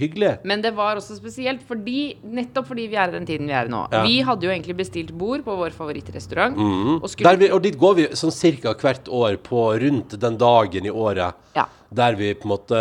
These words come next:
Speaker 1: hyller at forholdet vårt starter der på et tidspunkt.
Speaker 2: Ikke sant? Så
Speaker 1: Og det er
Speaker 2: da
Speaker 1: drithyggelig, det er en sånn fin tradisjon,
Speaker 2: Ja.
Speaker 1: kjempekoselig.
Speaker 2: Kjempefin, og vi
Speaker 1: Ja.
Speaker 2: hadde, vi hadde fått, vi skulle ha barnevakt for første gang. Og jeg
Speaker 1: Mm.
Speaker 2: hadde reser-, altså, jeg reserverte bord for to måneder siden, kanskje.
Speaker 1: Mm.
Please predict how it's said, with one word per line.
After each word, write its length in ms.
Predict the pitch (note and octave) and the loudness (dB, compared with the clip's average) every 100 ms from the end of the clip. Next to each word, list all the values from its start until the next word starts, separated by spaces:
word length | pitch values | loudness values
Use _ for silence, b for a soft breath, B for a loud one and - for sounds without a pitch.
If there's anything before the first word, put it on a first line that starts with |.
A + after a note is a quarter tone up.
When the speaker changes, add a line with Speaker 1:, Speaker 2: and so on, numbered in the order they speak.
| A2 | 2
Speaker 1:
hyller 400 | G2+ A2 A#2 G#2+ | 0 0 2 2
at 120 | G2 | 0
forholdet 300 | - A2 G#2+ | -4 -2 0
vårt 140 | G2+ - | -4 -4
starter 300 | - F#2+ A2+ | -6 -6 -4
der 80 | G2 | -4
på 60 | F#2 | -4
et 60 | F2+ | -8
tidspunkt. 380 | F2 F#2+ F2 - G3 | -10 -12 -12 -10 -8
Speaker 2:
Ikke 160 | F#3+ | -6
sant? 200 | G3 F#3+ - | -4 -6 -8
Så 160 | - A3+ | -10 -2
Speaker 1:
Og 60 | - | 2
det 60 | |
er 60 | G#3 | 4
Speaker 2:
da 40 | |
Speaker 1:
drithyggelig, 400 | G#3 G3 G#3 G#3 | 4 2 4 2
det 80 | F#3 | 4
er 60 | G#3 | 4
en 80 | G#3+ | 2
sånn 100 | G#3 | 0
fin 240 | - A#3+ | 0 2
tradisjon, 540 | G3 F3 F3+ B3 G#3 C3 | 4 2 2 0 0 0
Speaker 2:
Ja. 120 | G3 | 0
Speaker 1:
kjempekoselig. 640 | A#3+ - E3 F4 F4+ B2+ G#2+ | 0 -2 2 2 4 2 2
Speaker 2:
Kjempefin, 480 | - E4+ G3 G#3+ F4 | 0 -2 -4 -4 -4
og 100 | B3+ | -2
vi 60 | B3 | 2
Speaker 1:
Ja. 120 | C#4 | 2
Speaker 2:
hadde, 340 | A3+ C4+ - G#3+ | 2 0 -2 -6
vi 120 | A#3+ | -4
hadde 200 | A#3 A3 | -4 -6
fått, 160 | A3 | -8
vi 100 | G#3+ | -6
skulle 200 | G#3 - | -6 -6
ha 80 | G3+ | -6
barnevakt 580 | G3 C#4 A#3+ A3 C4+ - | 4 4 4 0 -4 -4
for 140 | A#3 | -8
første 280 | A3 A#3 - | -6 -8 -8
gang. 320 | F#3+ A#3 D4 E4+ b b - | 0 0 0 -6 b b -6
Og 120 | C#4 | 0
jeg 120 | C4+ | 2
Speaker 1:
Mm. 40 | G#3+ | 2
Speaker 2:
hadde 160 | G#3 G#3+ G#3 | 2 0 -2
reser-, 200 | G#3+ G#3+ | -4 -4
altså, 140 | - A3+ | -4 -2
jeg 80 | A#3+ | -2
reserverte 420 | A#3 A#3+ G3+ D#3+ F#3+ | -2 -2 -2 -4 -4
bord 140 | F3 | -4
for 160 | F3+ F#3+ | -4 -6
to 260 | - E3+ | -4 -6
måneder 300 | E3 D3+ - | -4 -6 -8
siden, 300 | C#3 C#3 C#3 | -10 -8 -8
kanskje. 340 | C3+ C#3+ A#3 E4 - | -8 -2 -2 -2 -6
Speaker 1:
Mm. 320 | G#2+ G#2 F#2 | 0 0 0